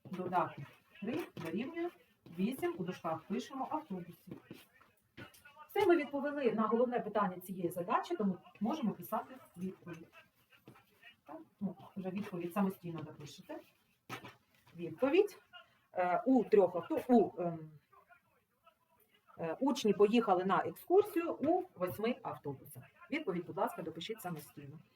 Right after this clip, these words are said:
Так, і ваше домашнє завдання буде. Номер сто двадцять сім. Треба знайти значення виразів двома способами, так, як ми це з вами робили під час,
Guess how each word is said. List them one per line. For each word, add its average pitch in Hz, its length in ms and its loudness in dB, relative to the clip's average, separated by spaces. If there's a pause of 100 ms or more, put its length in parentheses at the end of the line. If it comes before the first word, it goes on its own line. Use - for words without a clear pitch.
(280)
Так, 175 260 2
і 294 160 2
ваше 220 340 2
домашнє 190 420 -4
завдання 170 460 -2
буде. 285 400 -2 (2250)
Номер 190 360 -2
сто 233 240 0
двадцять 185 440 -4 (120)
сім. 175 280 -6 (920)
Треба 208 480 2
знайти 214 360 -2
значення 190 440 -2
виразів 220 440 2
двома 196 280 -2
способами, 160 680 -6
так, 226 160 0
як 185 120 -4
ми 190 100 -6
це 180 120 -14
з 175 60 -8
вами 170 280 -4
робили 190 300 -4
під - 200 -14
час, 170 260 -8